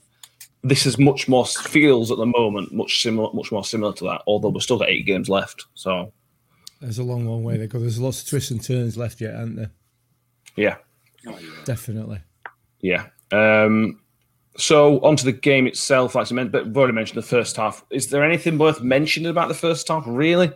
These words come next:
Speaker 1: I can't remember either chances. Johansson made a couple of good saves. Other than that, it was really not worth talking about, were it?
Speaker 2: No. No, it was just poor.
Speaker 3: No.
Speaker 2: It, it was just a poor first half, and it left you, left you hoping that we could just nick a goal, really.
Speaker 1: Yeah.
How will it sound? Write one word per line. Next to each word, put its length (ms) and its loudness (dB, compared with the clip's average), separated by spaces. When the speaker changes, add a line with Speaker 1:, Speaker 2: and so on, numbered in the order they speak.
Speaker 1:
I 60 -14
can't 220 4
remember 200 6
either 160 2
chances. 400 -2
Johansson 400 0
made 140 2
a 20 -16
couple 240 -6
of 60 -4
good 140 -4
saves. 340 -2
Other 180 -4
than 100 -6
that, 160 -4
it 140 -10
was 180 -6
really 260 2
not 160 -2
worth 160 -6
talking 300 0
about, 100 -2
were 140 0
it? 180 -4
Speaker 2:
No. 140 -10
No, 240 -6
it 80 -10
was 120 -6
just 160 -8
poor. 220 0
Speaker 3:
No. 180 -8
Speaker 2:
It, 120 -6
it 220 -6
was 120 -8
just 100 -14
a 40 -18
poor 200 -2
first 340 -6
half, 320 -6
and 200 -6
it 140 -6
left 200 -6
you, 240 -2
left 240 -6
you 80 -2
hoping 380 0
that 120 -4
we 60 -8
could 200 -6
just 200 -10
nick 220 -4
a 60 -4
goal, 360 -6
really. 340 -6
Speaker 1:
Yeah. 200 -4